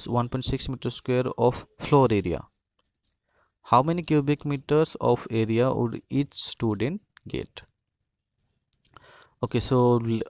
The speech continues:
length, breadth and height of the classroom is given, and it's asked about to find out how many students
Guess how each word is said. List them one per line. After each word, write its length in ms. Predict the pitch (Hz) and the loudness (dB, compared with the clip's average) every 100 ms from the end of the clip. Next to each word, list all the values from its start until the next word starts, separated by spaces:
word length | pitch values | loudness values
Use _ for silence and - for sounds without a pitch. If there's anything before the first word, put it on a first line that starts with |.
| - 117 | -10 -2
length, 500 | 110 123 135 135 127 | 2 2 0 -2 2
breadth 480 | 127 127 - - - | 4 4 -2 -14 -6
and 180 | 120 107 | -4 -4
height 420 | - 110 123 123 | -2 0 0 0
of 160 | 113 | -2
the 100 | 117 | -2
classroom 520 | - 107 101 - 127 123 | -4 -2 -2 -2 -4 -2
is 140 | - | -4
given, 360 | 110 110 160 123 | -2 -2 -2 -4
and 240 | 104 104 | -6 -4
it's 300 | 107 101 - _ - | -4 -4 -10 _ -12
asked 340 | 104 113 - - | -6 -4 -4 -4
about 540 | 120 120 120 - - - | 0 2 2 0 -14 -8
to 80 | 123 | -6
find 320 | - 110 107 | -2 -2 0
out 140 | 131 - | -2 0
how 140 | 107 | 0
many 200 | 117 131 | 0 -2
students 600 | 131 120 113 117 110 - | -2 -2 -2 -4 -6 -10